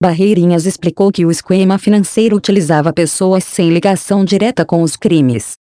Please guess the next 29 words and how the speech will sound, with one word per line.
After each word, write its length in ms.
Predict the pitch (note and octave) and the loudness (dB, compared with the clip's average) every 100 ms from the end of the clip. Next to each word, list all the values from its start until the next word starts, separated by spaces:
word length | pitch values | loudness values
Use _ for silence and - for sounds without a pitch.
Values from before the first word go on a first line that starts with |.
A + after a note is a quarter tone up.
| _ _ | _ _
O 60 | A3 | -2
dinheiro 420 | F3 G3 F#3 F3 | 2 2 2 0
passava 460 | D#3+ E3+ - F3 F3 | 0 -2 -2 -2 0
por 140 | G3 | -2
contas 520 | F#3+ G#3+ G#3+ G3+ F#3 | -2 0 0 0 0
de 120 | D#3+ G#3+ | -2 -4
fintechs 500 | - A3+ G3 F3+ F3+ | 0 0 0 -2 -2
e 80 | |
bancos 440 | E3+ G3 A#3+ - F3 | 0 0 0 -2 -4
tradicionais, 920 | - F#3 E3+ - A3 G3+ E3 D3+ - - _ | -2 -2 -2 -2 0 2 2 -2 -4 -18 _
chamadas 600 | - G#3+ F3+ F3 E3+ F3+ | -2 0 2 2 0 0
de 120 | D#3 | -2
contas 420 | F#3+ F3+ F3 F#3 E3 | -2 0 2 0 0
bolsão, 580 | E3+ D3+ - F#3 F#3+ G3+ _ - | 0 -2 -2 0 0 -2 _ -8
sendo 340 | - G3 F#3 | -2 0 0
depois 460 | F3 E3 F#3+ F#3+ E3+ | -2 0 2 2 0
aplicado 500 | E3 E3 F#3 E3 G3 | -2 -2 0 2 2
em 80 | |
fundos 440 | G3 G3+ G#3 G3 E3 | 0 2 2 2 2
de 80 | F#3 | 0
investimento 720 | F#3+ E3+ - F3+ E3 E3 F3+ | 2 0 0 0 2 2 0
e, 40 | - _ | -4 _
por 160 | G#3 F#3 | 0 0
fim, 340 | - G3+ G#3+ A3 - | 0 2 2 0 -2
em 140 | G3 | 0
negócios 520 | F#3+ F#3 F3 E3+ - E3+ | 2 2 0 -2 -2 -2
regulares. 720 | F#3+ F#3 F#3 C3 A2+ G2+ - - _ _ - | 0 2 2 2 0 -4 -8 -18 _ _ -4
Dessa 340 | F3+ F3+ - | 0 0 -2
forma, 460 | E3 D3+ D3 B2 A#2 | -2 0 0 0 -4